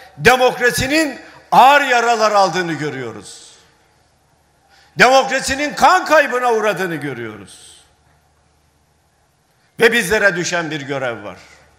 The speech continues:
Bireysel beklentilerin tamamen ötesine çıkmak zorundayız. Eğer bireysel beklentilerin peşinde koşacaksak ülkeyi geleceğe,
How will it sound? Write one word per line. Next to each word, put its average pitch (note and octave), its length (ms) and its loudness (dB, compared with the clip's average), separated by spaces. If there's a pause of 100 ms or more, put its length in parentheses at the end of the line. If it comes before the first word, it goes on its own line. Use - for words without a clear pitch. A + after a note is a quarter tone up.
(1080)
Bireysel C4 880 4
beklentilerin B3+ 1120 0
tamamen D#4+ 720 2 (280)
ötesine B3+ 600 2
çıkmak G#3 420 0
zorundayız. C3+ 800 -10 (680)
Eğer C4 420 6
bireysel C#4 640 2
beklentilerin C4 840 0
peşinde B3 500 0
koşacaksak C#4 1120 2 (1120)
ülkeyi B3+ 520 2
geleceğe, A3+ 680 2